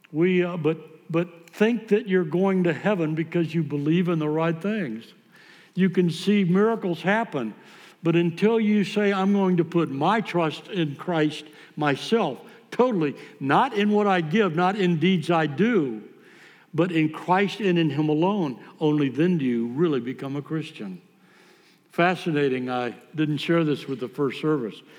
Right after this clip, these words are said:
but I want you to know. I went to Dallas Seminary, and every year we would have, in those four years in the T H M program, we would have someone come to Christ at seminary.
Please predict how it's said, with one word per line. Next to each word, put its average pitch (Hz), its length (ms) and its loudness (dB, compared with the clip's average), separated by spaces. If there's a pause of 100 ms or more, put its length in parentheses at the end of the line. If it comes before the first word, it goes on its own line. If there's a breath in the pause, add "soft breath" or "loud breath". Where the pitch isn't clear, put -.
(220 loud breath)
but 143 100 -4
I 143 40 0
want 165 280 0
you 151 100 0
to 139 60 -2
know. 139 260 -4 (440 loud breath)
I - 20 -6
went 165 180 0
to 160 80 -2
Dallas 156 360 0
Seminary, 156 400 0
and 131 100 -2
every 160 280 2
year 160 280 2
we 135 160 0
would 127 180 0
have, 131 360 -2 (300 loud breath)
in 147 100 -2
those 147 220 2
four 160 280 2
years 147 280 0
in 135 60 -6
the 135 80 -4
T 147 180 -2
H 135 180 -2
M 139 140 -2
program, 139 480 -2 (340 loud breath)
we 165 140 2
would 143 160 0
have 139 180 -2
someone 147 500 -2 (100)
come 160 340 -4
to 143 120 -8
Christ - 640 -6
at 156 200 -12
seminary. 101 680 -8